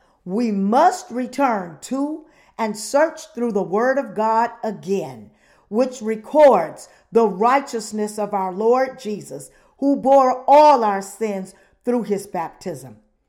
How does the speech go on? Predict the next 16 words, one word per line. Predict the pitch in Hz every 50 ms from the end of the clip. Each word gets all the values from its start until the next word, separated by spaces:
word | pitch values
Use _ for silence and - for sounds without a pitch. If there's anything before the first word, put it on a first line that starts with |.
| _ _ _ _ _ _ _
We | - 180 214 220
must | 196 208 214 262 294 294 285 - - 185
reaffirm | 165 196 226 220 196 190 190 - - 240 247 269 285 302 320 311 311 - - - _ _ -
that | 175 220 214 220 -
the | 208 196
Lord | 190 190 196 226 247 269 302 320 311 302 -
took | - - 226 202 -
upon | 190 - - - 254 262 269 262
him | 254 254 233 208 214 - - _ _ -
our | - 240 269 294 302 285 254 233
sins | - - - 214 208 196 185 175 175 - _ _ _ _ _ _
through | - 247 254 254
the | 226 226 202
baptism | - 190 175 170 - - - - 277 302 311 302 320 320 277
he | 226 262 247
received | 214 196 202 196 202 - - 311 330 320 269 226 220 226 208 185